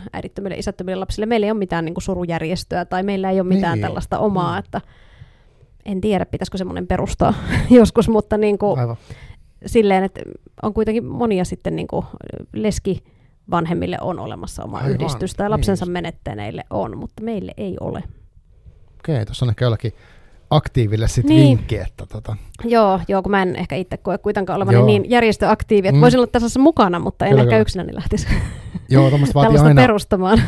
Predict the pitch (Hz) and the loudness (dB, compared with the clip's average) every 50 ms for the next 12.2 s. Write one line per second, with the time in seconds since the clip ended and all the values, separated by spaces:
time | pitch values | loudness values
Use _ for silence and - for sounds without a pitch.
0 | - - 135 123 135 143 143 143 147 143 139 131 123 110 123 120 113 107 - 110 | 0 0 2 4 4 4 4 4 4 4 4 4 4 4 4 4 2 2 2 2
1 | 98 101 101 104 - - - 113 110 104 104 110 107 101 95 104 95 101 98 98 | 0 0 -2 -4 -8 -10 -6 -4 -2 0 2 2 2 4 2 2 2 0 0 0
2 | 101 101 101 98 98 95 95 - 113 101 104 104 104 - 98 92 98 104 101 95 | 0 0 0 0 0 0 2 2 2 2 2 0 -2 -4 -4 -4 -4 -6 -8 -8
3 | - 95 90 87 92 92 - 247 220 196 196 202 175 - - - - - - 110 | -8 -6 -6 -4 -4 -4 -4 -4 -2 -2 -4 -6 -8 -10 -20 -20 -16 -10 -10 -8
4 | - - 110 110 107 - - 104 - - 110 101 98 117 113 107 101 95 95 - | -2 2 2 2 2 0 -4 -6 -4 -4 -4 -2 0 2 2 4 4 4 2 2
5 | 104 98 - 113 107 104 190 196 190 90 92 95 98 113 113 113 113 104 110 - | 0 0 0 0 0 0 0 -2 -2 -4 -6 -4 -2 0 2 4 4 2 2 0
6 | - 101 101 107 104 95 - - 95 90 95 98 98 - 294 294 294 285 262 269 | 0 0 0 0 -2 -2 -6 -6 -6 -6 -6 -6 -6 -4 -2 -2 0 0 0 -2
7 | 226 220 - 202 190 190 185 175 165 151 151 180 190 180 180 165 160 - - - | -4 -4 -2 -2 -2 0 -2 -2 -4 -6 -6 -6 -6 -4 -4 -4 -4 -4 -8 -10
8 | - - - - - - - - - - - - - 190 185 240 294 320 285 254 | -10 -8 -4 0 0 2 2 2 0 -2 -4 -6 -6 -4 -2 -2 -2 -2 -2 -2
9 | - 247 226 202 185 175 175 180 180 - - 180 180 175 170 175 170 170 - - | 0 0 0 2 2 2 0 -2 -4 -6 -8 -8 -8 -6 -8 -8 -8 -10 -10 -12
10 | - - - 104 107 - - - - _ _ _ - 110 110 107 - - - - | -14 -14 -14 -14 -14 -14 -16 -18 -18 _ _ _ -4 -4 -2 -2 -4 -6 -8 -8
11 | 196 - 175 - - - 285 220 277 - - 233 - - 392 466 494 - - - | -6 -6 -4 -4 0 0 4 4 4 6 6 4 2 2 -2 -2 -2 -4 -4 0
12 | 139 113 113 110 | 2 2 2 2